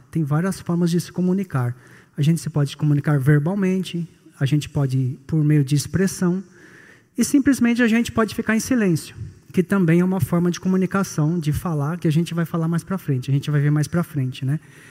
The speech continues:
Então, assim, é, os nossos relacionamentos, eles são nutridos por essa comunicação, pelas palavras.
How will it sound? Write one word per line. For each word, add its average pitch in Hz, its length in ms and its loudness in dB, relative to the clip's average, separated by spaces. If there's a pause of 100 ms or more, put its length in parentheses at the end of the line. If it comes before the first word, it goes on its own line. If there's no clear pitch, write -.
(840)
Então, 254 300 2
assim, 160 480 2 (140)
é, 156 400 4 (120)
os 180 220 0
nossos 202 380 0
relacionamentos, 185 680 2
eles 180 220 6
são 190 200 0
nutridos 214 640 2
por 185 160 0
essa 180 220 2
comunicação, 180 760 -2 (360)
pelas 156 260 2
palavras. 123 760 -2